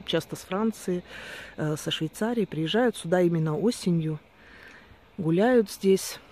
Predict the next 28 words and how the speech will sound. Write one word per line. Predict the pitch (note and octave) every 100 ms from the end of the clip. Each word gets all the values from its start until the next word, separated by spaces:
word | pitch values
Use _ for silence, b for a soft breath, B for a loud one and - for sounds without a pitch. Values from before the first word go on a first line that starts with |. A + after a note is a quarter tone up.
| -
Погода | D#3+ F3+ E3+
обычно | E3 D#3+ - - D#3+
осенью | D#3+ - D#3+ D#3 -
стоит | - D3+ -
хорошая, | - D#3 A3+ - - G3 F#3+
в | F#3+
бабье | D#3+ D3+ D#3
лето, | D#3+ F#3 A3 - F#3
и | F#3 D#3+
тут | - D3 -
вино, | D3 E3 G#3+ A3
и, | G3+ D#3+ D3 D3+ D#3 B B B B B
м, | D#3+ D#3 D3+ D3+ D3 C#3 C3+ C#3+ D#3
можно | E3+ E3 D3 D3 C#3+ _
по-, | - D#3
в | -
каждую | E3+ D#3+ D3+ D3
деревню | E3+ E3+ E3 D#3
походить, | - - D#3+ D3+ D3+ -
попробовать | C#3 - G#3+ A#3+ G#3 F#3 -
все | - F3
это, | E3+ D#3+ - D#3 B B B B B B B
накупить | G#3+ D3+ - D3 G#3 G#3+
себе | - F#3
на | F#3 F3+
целый | - E3+ E3+ E3+
год | - D#3+ -
запасы | - E3+ F3 - D#3+ -